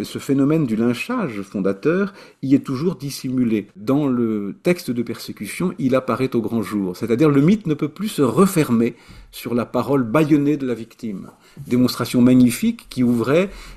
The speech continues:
l'intuition d'une histoire possible de la mythologie. C'était le, la possibilité que lançait Girard avec ce livre. La mythologie connaît une histoire et la révélation judéo-chrétienne, prophétique, biblique et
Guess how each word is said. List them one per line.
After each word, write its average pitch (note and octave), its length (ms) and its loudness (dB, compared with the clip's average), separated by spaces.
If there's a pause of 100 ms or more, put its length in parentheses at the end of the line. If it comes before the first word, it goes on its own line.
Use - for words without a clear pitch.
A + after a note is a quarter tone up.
l'intuition A#2+ 540 -4
d'une C3 180 2
histoire B2+ 360 -2
possible B2+ 600 -4
de A#2 100 2
la A2+ 120 4
mythologie. A#2+ 640 2
C'était G#2+ 280 -8
le, G2+ 260 -2
la F2+ 140 -4
possibilité A2+ 720 -2
que C#3+ 160 -6
lançait A2 320 -4
Girard A2+ 340 -4
avec G#2 180 -6
ce - 140 -8
livre. C3 400 -2 (320)
La G#2 160 -2
mythologie A2+ 680 0
connaît B2+ 260 0
une A#2 180 -4
histoire C3+ 500 -4
et C3 280 2
la G2+ 160 -4
révélation A2 560 -4
judéo-chrétienne, A#2+ 920 -2
prophétique, A2+ 520 -6
biblique A#2 540 -2
et F#2 260 0